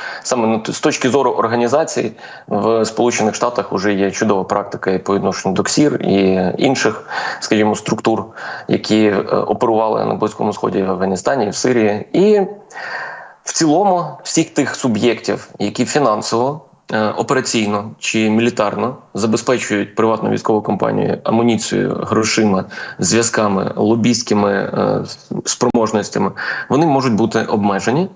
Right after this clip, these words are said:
раз, активи виявлені, заарештовані, заморожені, і це ускладнить функціонування приватної військової компанії «Вагнер». Плюс можна документувати всіх учасників як найманців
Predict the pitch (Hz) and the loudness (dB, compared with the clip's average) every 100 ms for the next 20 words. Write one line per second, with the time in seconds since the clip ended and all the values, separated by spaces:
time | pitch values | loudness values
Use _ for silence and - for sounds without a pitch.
0 | - 147 165 156 - - - 117 101 98 | -4 0 0 -2 -4 -4 0 2 2 2
1 | 156 165 175 160 147 98 107 104 - 107 | 4 4 2 2 0 2 2 0 0 0
2 | 113 143 139 101 101 95 107 135 165 170 | 0 -2 -2 0 0 0 0 0 -2 -4
3 | - - - - 156 170 113 143 139 120 | -10 -12 -4 -2 2 2 2 0 0 -2
4 | 113 - 110 107 101 101 117 117 104 - | -4 -4 -4 -2 -2 0 0 0 -4 -6
5 | - - 110 113 101 98 - 101 98 90 | -8 -2 0 0 -2 -2 -2 -2 -2 -4
6 | 117 110 95 80 - - - - - - | -2 -2 -2 -4 -6 -10 -12 -12 -12 0
7 | 185 220 - 131 139 127 110 - - - | 2 2 2 0 2 2 2 -2 -8 -8
8 | - 131 127 117 117 113 95 - 107 101 | -2 0 2 2 2 0 -2 -4 -2 -2
9 | 113 - 156 185 185 - 135 143 131 127 | -4 -4 -4 -4 -4 -4 -2 0 0 0
10 | 120 - 113 | -2 -2 -6